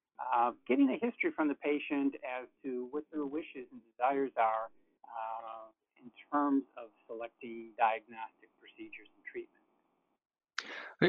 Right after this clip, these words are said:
Speaker 2: y-, I mean, you're describing really a very comprehensive list of questions,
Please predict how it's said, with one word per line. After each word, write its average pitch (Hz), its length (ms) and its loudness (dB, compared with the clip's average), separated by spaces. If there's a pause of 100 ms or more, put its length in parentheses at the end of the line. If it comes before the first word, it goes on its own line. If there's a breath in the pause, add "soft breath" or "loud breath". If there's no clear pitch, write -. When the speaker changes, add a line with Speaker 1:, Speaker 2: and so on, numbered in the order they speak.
Speaker 2:
y-, 160 140 8
I - 20 10
mean, 160 140 12
you're 185 100 12
describing 139 640 8
really 147 340 10
a 101 80 8
very 160 300 8
comprehensive 120 880 2
list 107 500 2
of 98 440 2
questions, 107 760 2